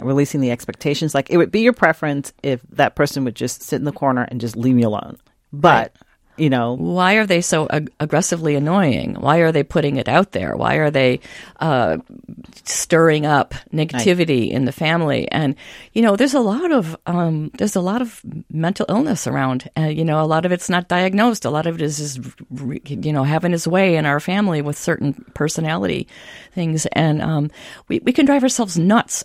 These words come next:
Speaker 2: asking, "Why? Why is this person doing this? Why did they say that? Why do," ah. The point is, they did. And it doesn't actually mean anything about you at all. It's really their bad behavior. Um, but you need to take some time, maybe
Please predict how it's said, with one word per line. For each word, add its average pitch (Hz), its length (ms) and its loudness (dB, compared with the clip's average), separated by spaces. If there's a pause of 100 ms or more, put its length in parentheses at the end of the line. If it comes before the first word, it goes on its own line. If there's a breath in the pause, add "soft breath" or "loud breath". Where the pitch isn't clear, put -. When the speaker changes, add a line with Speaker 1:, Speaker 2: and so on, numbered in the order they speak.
Speaker 2:
asking, 131 640 -2
"Why? 127 600 -2
Why 135 260 -8
is 202 140 2
this 180 120 0
person 139 320 -2
doing 123 220 -4
this? 233 280 2
Why 165 200 -2
did 262 80 -2
they 170 120 -2
say 175 300 -6
that? 339 300 -2
Why 247 100 0
do," 214 140 -4
ah. 285 500 -2 (420 loud breath)
The - 80 -8
point 269 320 2
is, 180 200 0 (260 loud breath)
they 170 260 0
did. 175 380 4 (440 loud breath)
And 170 340 2 (160)
it - 180 -6 (300)
doesn't 247 340 2
actually 240 640 -2 (120)
mean 208 200 2
anything 214 320 0
about 160 300 0
you 151 380 0 (180)
at 143 140 0
all. 143 340 0 (100)
It's 175 160 -6
really 165 200 0
their 156 240 2
bad 147 240 -2
behavior. 151 600 -4 (460 loud breath)
Um, 175 280 0
but 196 180 2
you 240 160 6
need 240 220 6
to 202 100 -6
take 202 240 -4
some 165 180 -4
time, 185 360 0
maybe 165 280 -4